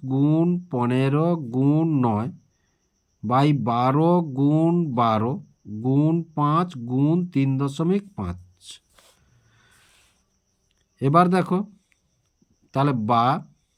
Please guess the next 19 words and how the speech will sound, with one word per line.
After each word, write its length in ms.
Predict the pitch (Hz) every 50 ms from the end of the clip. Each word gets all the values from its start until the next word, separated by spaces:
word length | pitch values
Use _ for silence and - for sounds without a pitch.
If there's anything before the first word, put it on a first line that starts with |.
| _ _ _ _ _ _ _ _ _ _ _ _ _ _ _ _ _ _ -
এইচ 260 | 135 151 175 190 180 - - - -
সমান, 320 | 170 139 123 127 131 139 190 214 - - - - _ _ _ _ _ _ _ _ _ _ _ _ _ _ _ _ -
তাহলে 160 | 131 135 143 143 - 117 123
আঠাশ 440 | 127 - - - 160 165 180 180 170 165 139 127 139
গুণ 360 | 143 151 156 160 165 170 175 180 180 175 -
পনেরো 560 | - 131 127 127 131 139 143 143 147 156 170 180 175 165 143 131
গুণ 340 | 131 135 139 147 151 160 170 175 160 143 139
নয় 340 | 135 135 139 147 160 170 170 160 139 131
গুণ 200 | 139 147 156 165 165 156 139 117 127
দশ, 220 | 123 117 120 131 131 - - _ _ _ _ _ _ _ _ -
এই 100 | 139 143 135 143
দশমিকটা 480 | 143 139 - 180 180 180 175 - 196 180 180
তোলার 220 | 180 180 180 180 175
জন্য 120 | 190 196 202 190
একটা 160 | - - 170 147 117 127
দশ 140 | 123 123 120 107 101
দিলাম 220 | 113 110 110 104 98 92
উপরে, 180 | 90 92 90 90 90 - - _ _ _ _ _ _ _ _ _ _ _ _ -
বারো 440 | 107 110 120 123 131 139 151 165